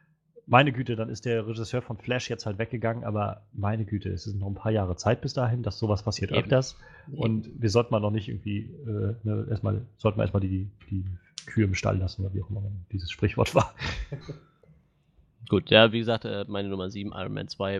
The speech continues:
Speaker 2: weil ich hatte von Iron Man noch nicht genug und ich hab halt nicht mehr und nicht weniger erwartet, als
Speaker 1: Ja.
Speaker 2: ich bekommen habe. Deshalb war ich mit dem Film relativ zufrieden.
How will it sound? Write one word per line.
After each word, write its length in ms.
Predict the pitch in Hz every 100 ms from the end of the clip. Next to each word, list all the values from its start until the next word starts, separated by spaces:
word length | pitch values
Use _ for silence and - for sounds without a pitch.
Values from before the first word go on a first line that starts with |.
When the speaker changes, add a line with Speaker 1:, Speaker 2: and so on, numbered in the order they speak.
| -
Speaker 2:
weil 340 | 98 95 95 113
ich 160 | 113
hatte 160 | 107 -
von 280 | 110 101 - _
Iron 180 | 107 98
Man 100 | 98
noch 100 | 98
nicht 180 | 110 -
genug 340 | 113 107 104
und 240 | 90 101 90
ich 120 | -
hab 140 | -
halt 160 | 113 104
nicht 160 | 107 107
mehr 200 | 107 107
und 100 | 104
nicht 160 | 104
weniger 280 | 101 98 98
erwartet, 480 | 101 95 98 - -
als 180 | 95 117
Speaker 1:
Ja. 80 | 113
Speaker 2:
ich 40 |
bekommen 280 | 113 104 104
habe. 220 | 95 95
Deshalb 380 | 98 98 98 -
war 100 | 98
ich 80 | 95
mit 80 | 101
dem 80 | 92
Film 160 | 98 -
relativ 420 | - 95 - -
zufrieden. 320 | - - -